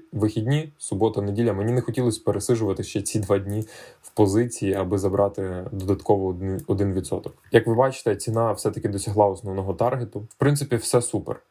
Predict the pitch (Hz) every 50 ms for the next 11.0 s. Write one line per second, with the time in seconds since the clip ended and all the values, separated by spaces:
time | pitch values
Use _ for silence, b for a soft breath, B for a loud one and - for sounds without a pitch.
0 | _ - - 113 - 117 104 101 104 104 - 117 107 104 98 92 92 - - _
1 | _ _ _ _ _ _ _ _ - 110 101 113 113 113 110 104 92 92 98 98
2 | 95 - 107 101 110 107 107 - 101 95 90 87 90 92 - - - - - 98
3 | 104 113 127 143 147 - - - 135 127 127 139 - - _ _ _ - 117 120
4 | 127 127 123 123 120 120 - - - _ - - - - - - 117 110 110 107
5 | 101 101 98 98 90 - - 101 98 87 90 - - - 95 95 92 92 - -
6 | 90 - - - - _ b b b b b b b b b b - 101 104 101
7 | 101 95 92 95 92 92 92 92 90 87 - - 101 98 92 90 92 95 123 135
8 | 131 120 - 113 104 104 - _ _ - 104 101 101 95 95 92 95 104 113 117
9 | 117 113 107 - 101 92 92 104 95 95 95 95 - - 113 110 113 - - 110
10 | 101 - 107 98 95 - - _ _ - - 101 104 104 101 101 101 98 95 92